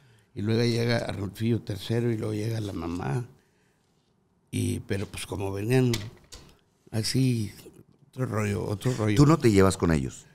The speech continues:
Speaker 1: Sí, sí, saben bien que sí. Yo siempre les di su lugar y siempre toda mi confianza. Nomás que ya al último, desde que mi papá empezó a decir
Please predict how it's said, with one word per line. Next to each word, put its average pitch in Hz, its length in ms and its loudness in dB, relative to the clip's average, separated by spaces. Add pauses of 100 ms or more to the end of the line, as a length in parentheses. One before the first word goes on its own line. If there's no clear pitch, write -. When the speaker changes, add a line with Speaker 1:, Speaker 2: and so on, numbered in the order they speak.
(120)
Speaker 1:
Sí, 196 500 8
sí, 143 360 8
saben 143 460 6
bien 131 260 6
que 135 140 0
sí. 120 440 2
Yo 117 220 6 (260)
siempre 135 300 2
les 117 180 0
di 123 120 -4
su 131 120 2
lugar 123 360 6
y 113 80 2
siempre 117 460 0 (680)
toda 147 280 6
mi 139 140 6
confianza. 110 560 0
Nomás 127 240 2
que 139 100 -2
ya 147 80 4
al 151 100 4
último, 143 340 4
desde 139 280 2
que 156 120 4
mi 156 160 6
papá 180 240 4
empezó 190 400 4
a 190 120 6
decir 160 560 4